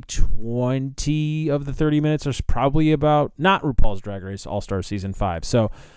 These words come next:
uh, whether you wanna know our thoughts about Shea Coulee or not, uh, they're all here, kind of, sort of, maybe. Just so you know, we have a Patreon account. You could find that on you me them everybody dot com.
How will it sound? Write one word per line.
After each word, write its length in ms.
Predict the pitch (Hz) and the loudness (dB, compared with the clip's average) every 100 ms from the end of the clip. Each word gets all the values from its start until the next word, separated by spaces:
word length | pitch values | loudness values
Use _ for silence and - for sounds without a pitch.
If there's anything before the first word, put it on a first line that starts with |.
| - - - | -20 -20 -14
uh, 300 | 90 95 90 | -8 -6 -6
whether 360 | 101 131 131 | 0 2 2
you 160 | 135 135 | 2 2
wanna 240 | 127 131 | 2 4
know 180 | 143 143 | 4 6
our 120 | 139 123 | 6 4
thoughts 220 | 131 120 | 2 2
about 180 | 117 110 | 0 0
Shea 220 | 131 113 | -2 -2
Coulee 300 | - 107 98 | -2 -2 0
or 80 | 95 | 0
not, 340 | 117 113 110 _ _ _ | 0 0 -2 _ _ _
uh, 340 | 101 95 92 90 | -10 -8 -6 -4
they're 220 | 104 110 | -2 2
all 160 | 127 123 | 4 4
here, 320 | 117 110 101 | 2 0 -2
kind 320 | - 95 95 | -2 -2 -2
of, 80 | 90 | -2
sort 240 | - 92 | -2 -4
of, 100 | 85 | -2
maybe. 360 | 90 107 98 - - _ _ _ _ _ | -2 0 0 -4 -12 _ _ _ _ _
Just 240 | 165 160 | -2 0
so 60 | 180 | 2
you 100 | 165 | 4
know, 180 | 170 | 4
we 160 | 165 156 | 4 4
have 120 | 151 | 2
a 80 | 143 | 4
Patreon 480 | - 156 - 156 143 | 6 6 2 -8 -8
account. 300 | 139 139 127 | -8 -8 -6
You 100 | 135 | -4
could 160 | 139 117 | -4 -4
find 300 | 135 131 131 | -2 0 0
that 200 | 127 - | -2 -2
on 280 | 117 117 | -6 -6
you 180 | 110 123 | -2 0
me 160 | 127 120 | 0 -2
them 180 | 113 110 | -2 -4
everybody 480 | 101 117 104 107 | -4 -2 -2 -4
dot 260 | 104 104 101 | -4 -6 -6
com. 360 | - 101 98 | -6 -4 -6